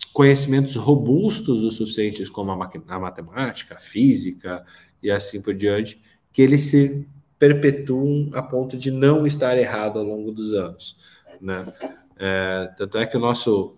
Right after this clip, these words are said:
nosso outro cara que a gente sempre cita aqui na Academia Médica,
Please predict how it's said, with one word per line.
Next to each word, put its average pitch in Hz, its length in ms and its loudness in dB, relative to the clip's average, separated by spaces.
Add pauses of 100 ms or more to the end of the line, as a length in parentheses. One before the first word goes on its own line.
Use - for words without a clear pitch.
(120)
nosso 104 360 -6
outro 117 680 2 (240)
cara 113 640 -2 (280)
que - 100 -2
a 107 40 2
gente 113 260 -2
sempre 127 460 2
cita 110 300 -2
aqui 104 160 -8
na 104 60 -6
Academia 101 460 -2
Médica, 90 560 -6